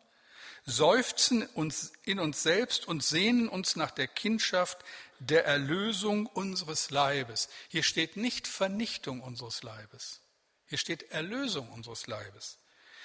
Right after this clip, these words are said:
Es ist klar geworden, was diese Aussage meint. Dem Volk Gottes ist eine neue körperliche Existenz verheißen,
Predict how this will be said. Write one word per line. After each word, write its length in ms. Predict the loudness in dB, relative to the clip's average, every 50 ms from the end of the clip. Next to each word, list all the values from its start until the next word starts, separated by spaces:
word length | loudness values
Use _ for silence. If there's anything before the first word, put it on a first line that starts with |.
| -18 -18 -20 -20 -20 _ _ -8
Es 60 | -2
ist 160 | 0 0 0
klar 300 | 2 4 6 6 8 8
geworden, 420 | 6 4 4 4 4 4 4 4 2
was 160 | 2 0 0
diese 260 | -2 -2 0 0 2
Aussage 500 | 2 0 0 0 0 2 2 2 0 -2
meint. 340 | -4 -2 -2 -2 -2 -4 -6
Dem 160 | -8 -8 -8
Volk 280 | -4 -2 -2 -2 -2 0
Gottes 340 | 0 0 0 0 -2 -4 -4
ist 180 | -4 -4 -4
eine 180 | -2 -2 -2 -2
neue 380 | -2 -2 -2 0 0 0 -2 -2
körperliche 840 | -4 0 2 2 2 2 2 0 -2 -2 -2 -4 -6 -6 -4 -4
Existenz 720 | -4 -4 -4 -6 -4 -4 -4 -2 -2 -2 -2 0 -2 -2
verheißen, 640 | -2 -2 -4 -4 -2 -2 -2 -2 -4 -4 -6 -8